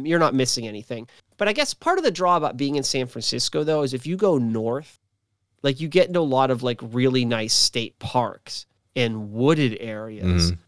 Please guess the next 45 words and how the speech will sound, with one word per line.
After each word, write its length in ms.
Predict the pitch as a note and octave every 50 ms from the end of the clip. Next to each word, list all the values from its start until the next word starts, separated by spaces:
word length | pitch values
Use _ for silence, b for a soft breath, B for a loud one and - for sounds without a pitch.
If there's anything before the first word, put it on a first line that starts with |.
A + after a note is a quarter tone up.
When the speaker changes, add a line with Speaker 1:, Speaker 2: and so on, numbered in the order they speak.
| _ _ _ _ C3
Speaker 1:
And 640 | B2+ B2 B2 B2 A#2+ B2 A#2+ A#2 A#2+ A#2 A#2 A2+ - -
some 160 | C3 - - -
Speaker 2:
That 40 |
Speaker 1:
of 60 | F2 G#3+
Speaker 2:
would 60 | G3+ -
Speaker 1:
the 20 |
Speaker 2:
be 40 | -
so 120 | - - -
Speaker 1:
stuff 140 | E3 D#3
Speaker 2:
cool. 80 | - - D3 -
Speaker 1:
that, 80 | - - _ _ _ _ _ _ _ _ _ _ -
exactly, 580 | E3 D3 C3+ C3 G#3+ B3 B3+ B3+ - D#3+ B2+
some 220 | A#2+ - F3+ F3+ G3+
of 60 | G3+
the 60 | G3 F3
stuff 180 | - F#3+ F3+ -
that 120 | E3+ D3
I 80 | C3+ C3+
think, 240 | C3 - D3 C3+ B2+
like, 160 | B2 A#2 -
when 140 | A#2+ A#2 A2+
you 160 | A#2 C3+ C3
and 80 | A#2+ A2
I 180 | G#2+ A2+ B2+
think 220 | B2+ - F3 F3 F#3
about, 200 | E3+ E3+ D#3+ -
like, 140 | E3 D#3+
a 60 | F3 D#3+
vacation, 580 | E3 E3+ - - F3 E3+ E3 - F#3+ E3+ C3+
what 180 | B2 A#2+ - -
you 60 | A#2
think 240 | - - G#3 B3 -
about. 380 | A2+ G#2 F2+ G#1 G1+ G1+ - _ _ _ _ _ _ _ _ _ _ _ _ _ _ _ _ _ _ _ -
Speaker 2:
Yeah. 220 | G2+ G#2+ G#2+ F2 D#2+ - _ _ _ _ -
Like, 160 | F2+ F2+ D#2 - _ _ _ _ _ _ _
well, 160 | - B2+ B2 A2+
what 180 | A2+ B2 A2+ G#2
we 160 | C3+ C#3 B2+
think 200 | - A2+ G2 F2
about, 340 | F2 E2+ E2+ E2+ - - -
you 100 | G2 F#2
know, 80 | F2
being 260 | F2 F#2+ A#2+ B2+ A#2
in 140 | G#2 G2 F2+
nature. 480 | F#2 F#2 G2+ F2+ - - E2 D2+ D2